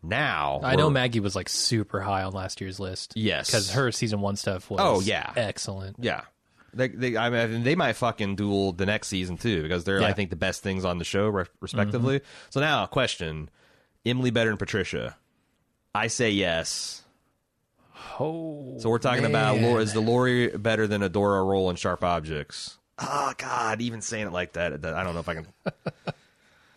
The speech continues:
Speaker 2: Wow.
Speaker 1: Is it gonna be Camille and Adora one and two?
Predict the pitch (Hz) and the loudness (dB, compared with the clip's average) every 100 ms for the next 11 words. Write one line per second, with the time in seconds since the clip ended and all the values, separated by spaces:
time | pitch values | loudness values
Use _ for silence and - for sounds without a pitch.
0 | _ _ _ _ - - - - _ _ | _ _ _ _ -20 -20 -20 -20 _ _
1 | _ _ _ _ _ _ _ _ - 110 | _ _ _ _ _ _ _ _ -4 0
2 | 107 101 98 - - _ _ _ - 190 | 2 2 0 -2 -12 _ _ _ 0 2
3 | 214 190 170 - 143 139 143 139 131 107 | 2 2 0 0 0 2 4 4 4 2
4 | 95 110 110 110 113 98 104 110 107 98 | 2 2 4 4 2 0 0 2 2 0
5 | 107 104 | 2 2